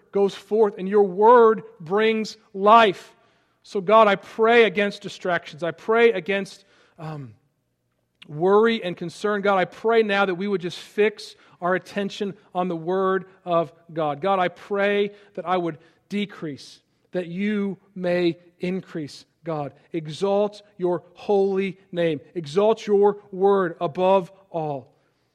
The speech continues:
God, we pray that the people here would come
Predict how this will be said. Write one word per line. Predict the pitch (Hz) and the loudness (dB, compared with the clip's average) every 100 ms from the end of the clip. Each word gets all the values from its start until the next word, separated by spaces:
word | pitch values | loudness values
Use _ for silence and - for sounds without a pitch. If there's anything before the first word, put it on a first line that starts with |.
| _ _ | _ _
God, | 170 156 127 _ - | -8 -8 -8 _ -18
we | 170 | -16
pray | 170 - 185 180 165 | -16 -10 -4 -2 -4
that | 143 | -8
the | 143 | -12
people | - 185 170 | -12 -10 -12
here | - 170 147 135 _ _ - | -12 -10 -10 -12 _ _ -18
would | 147 | -18
come | - 170 165 156 | -16 -12 -10 -10